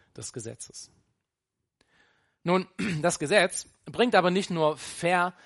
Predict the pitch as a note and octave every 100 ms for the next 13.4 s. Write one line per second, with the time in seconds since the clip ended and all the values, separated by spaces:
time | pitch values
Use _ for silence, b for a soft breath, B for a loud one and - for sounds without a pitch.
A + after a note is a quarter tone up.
0 | b - D3 - - - E3 F3 D#3 C#3+
1 | B2 G3+ C3+ B2+ - B2 B2+ - D#3 E3
2 | C3+ A#2+ - C3+ B2+ B2+ - - b b
3 | b b b E3 E3 G#3+ G3 F#3 E3+ E3
4 | E3+ - F3+ D#3 - D3 F#3+ - - A#2+
5 | - B2 B2 C3+ - _ b b b -
6 | B2+ D#3+ E3 - C#3+ C3+ C#3 C3+ - B2+
7 | A#2 A2 A2+ A2 A2 A2+ A2 A2+ G#2+ G#2+
8 | A#2 A#2 A#2+ A#2 _ _ _ C3+ B2 F3+
9 | G#3 - C3+ - C#3 C3+ C3 - A#2+ G#2+
10 | E3+ D3 - - - - B2 - D3 -
11 | A2 C#3 D#3+ A2+ A2 - b b b b
12 | - A2+ - G3+ A3 D#3 F3 G#3+ F#3+ E3
13 | G#2+ A2+ -